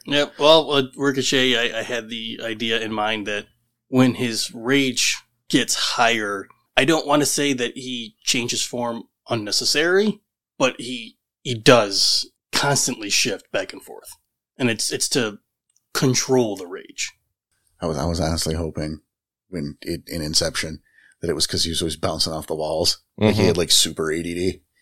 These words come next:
Speaker 2: I, I had
Speaker 3: Like
Speaker 2: that idea.
Speaker 3: Fengi.
Speaker 2: Yeah, you and I talked
Speaker 1: Like
Speaker 2: about that,
Speaker 1: Fengi.
Speaker 2: and it was kind of, um,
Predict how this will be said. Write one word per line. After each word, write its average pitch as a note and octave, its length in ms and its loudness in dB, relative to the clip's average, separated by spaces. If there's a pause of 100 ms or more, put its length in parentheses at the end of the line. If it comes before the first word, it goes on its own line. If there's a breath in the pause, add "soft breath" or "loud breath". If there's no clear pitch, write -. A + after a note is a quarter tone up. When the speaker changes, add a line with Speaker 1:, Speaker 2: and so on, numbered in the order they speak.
(420)
Speaker 2:
I, F#3+ 180 8
I D#3+ 80 4
had F#3+ 280 6
Speaker 3:
Like F#3+ 80 8
Speaker 2:
that F#3 40 6 (140)
idea. C3+ 160 4
Speaker 3:
Fengi. G2+ 180 2 (140)
Speaker 2:
Yeah, E3+ 80 -4
you F3 220 6
and E3 80 4
I D#3 100 0
talked C#3 260 0
Speaker 1:
Like G2+ 100 2
Speaker 2:
about - 20 2
that, F#2+ 100 -2
Speaker 1:
Fengi. - 40 -2
Speaker 2:
and A2+ 60 -6
it A#2+ 60 -8
was A#2 160 -4
kind D3+ 260 -2
of, A#2 140 -4
um, G#2+ 380 -6